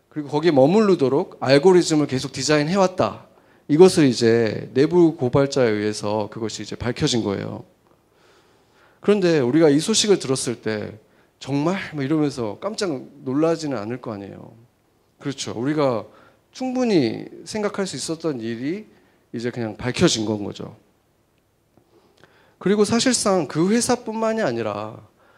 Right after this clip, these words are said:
뭐 인터넷 쇼핑몰이라든지 뭐 동영상 서비스라든지 그 모든 기업들의 목적이 다 똑같잖아요.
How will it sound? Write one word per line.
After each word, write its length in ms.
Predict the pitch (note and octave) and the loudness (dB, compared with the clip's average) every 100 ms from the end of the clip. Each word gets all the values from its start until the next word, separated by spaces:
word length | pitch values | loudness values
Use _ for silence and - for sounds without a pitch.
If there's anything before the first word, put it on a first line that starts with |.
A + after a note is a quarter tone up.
| _ | _
뭐 160 | - A#2+ | -6 -2
인터넷 400 | B2+ D3+ F#3 D3 | -2 -2 0 0
쇼핑몰이라든지 1200 | - G3 A3+ F3+ C3+ A#2+ G#2+ G#2 G2 - G2 A2 _ _ _ | -2 -4 -2 0 0 0 -4 -6 -10 -12 -14 -18 _ _ _
뭐 180 | - G#2+ | -12 -10
동영상 800 | A2 B2+ E3 D#3+ D#3 B2+ A2 A#2 - | -4 0 0 0 -2 -4 -4 -10 -2
서비스라든지 1120 | E3 F3 - D3+ B2+ A2 G2 G2+ G2+ F#2 G#2+ _ _ _ _ _ - | 2 2 0 0 0 -2 -4 -6 -8 -8 -14 _ _ _ _ _ -6
그 100 | B3+ | -4
모든 460 | B3 D#3+ A3 B3 | -2 -2 -2 -2
기업들의 600 | E3 F3 F3 F3+ D#3 C3+ | 2 0 2 0 2 0
목적이 400 | A#2 C#3 - G#3+ | -2 -4 -2 0
다 100 | E3+ | -2
똑같잖아요. 840 | C#3+ A3 A3+ A3 D#3 A#2+ A2 A#2+ | -4 -2 0 2 2 2 -2 -8